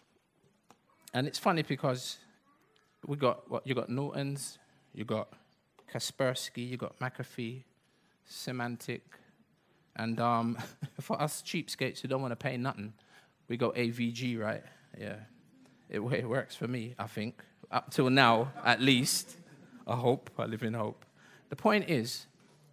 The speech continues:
one person, one person's work can have devastating consequences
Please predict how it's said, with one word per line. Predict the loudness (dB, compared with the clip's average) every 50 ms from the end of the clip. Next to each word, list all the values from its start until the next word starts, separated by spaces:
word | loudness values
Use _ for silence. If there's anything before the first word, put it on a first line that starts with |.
| _ _ _ _ _ _ _ _ _ -12
one | -4 0 2 2 4 2 2
person, | 0 2 4 4 4 4 2 0 -2 -4 -4 -4 -6 -10 -16 -20 _ _ _ _ _ _ _ _ _ _ _ _ _ _ _ _ _ _ _ _ _ _ _ _ _ _ _ _ _ _ _ _ _ _ _ _ _ _ _ _ _ _ _ _ _ -20 _ _ -16
one | -14 -4 4 8 10 10 10 8 6 2
person's | 0 2 6 8 8 8 6 4 0 0 2 2 2 2 0 -2
work | -4 -4 0 2 4 6 4 4 2 -2 -8 -14 -14 -14 -14 -20 -20 _ -20 -20 _ _ _ _ _ _ _ _ _ _ _ _ -20 -20 -20 _ _
can | -2 2 4 4 4 4
have | 2 2 2 2 2 0 -6 -12 -14 -4 _
devastating | 4 4 6 6 2 0 0 0 -2 0 0 2 2 0 -2 -2 -2 -2 -2
consequences | -2 -2 -2 -2 0 -2 -4 -6 -6 -6 -4 -4 -4 -4 -4 -8 -10 -8 -8 -8 -8 -8 -10 -12